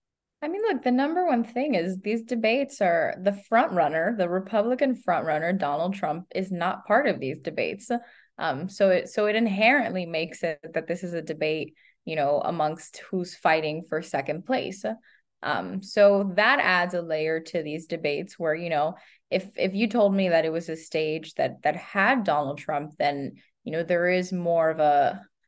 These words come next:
of an appeal, of reason to watch it. I think if you're a Republican voter and you're really weighing out, like,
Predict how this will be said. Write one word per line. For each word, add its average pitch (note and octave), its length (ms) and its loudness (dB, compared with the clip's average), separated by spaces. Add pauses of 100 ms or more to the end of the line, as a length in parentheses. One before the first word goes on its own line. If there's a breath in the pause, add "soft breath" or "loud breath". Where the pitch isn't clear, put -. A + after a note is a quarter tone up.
of F3+ 140 2
an E3+ 100 -2
appeal, F3 720 4
of D3+ 180 0
reason F3 500 0
to E3 140 -4
watch D#3 340 0
it. G#3 60 2
I D#3 80 4
think D#3 220 -6
if D#3+ 100 -8
you're D3+ 140 2
a D3 40 0
Republican D3 640 -4
voter D3+ 400 -2
and D3+ 140 -6
you're D3+ 120 -6
really D#3 260 -2
weighing D3+ 420 -2
out, C#3+ 340 -2
like, C3+ 300 -4